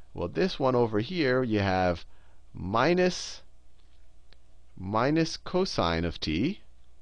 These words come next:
And we're gonna evaluate this whole thing at t, so you get one half sine squared of t minus one half sine s-,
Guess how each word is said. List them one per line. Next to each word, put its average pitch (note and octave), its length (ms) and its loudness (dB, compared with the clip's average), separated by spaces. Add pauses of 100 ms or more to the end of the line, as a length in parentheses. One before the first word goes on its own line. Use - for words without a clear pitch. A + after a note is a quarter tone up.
(1300)
And F2+ 100 0
we're G#2 80 4
gonna A2+ 180 6
evaluate C3 500 8
this C3 160 0
whole C3+ 120 2
thing A#2+ 260 2
at F#2 200 0 (100)
t, C#3+ 380 2
so G#2+ 140 -4
you F#2 60 0
get F#2 200 -2
one B2 340 0
half A#2 560 0 (460)
sine E3 1000 4
squared B2+ 800 4
of G#2 120 4 (160)
t A2 480 2 (400)
minus F#3+ 680 6 (520)
one D3 240 8
half D3 220 8
sine D3+ 400 6
s-, - 80 -6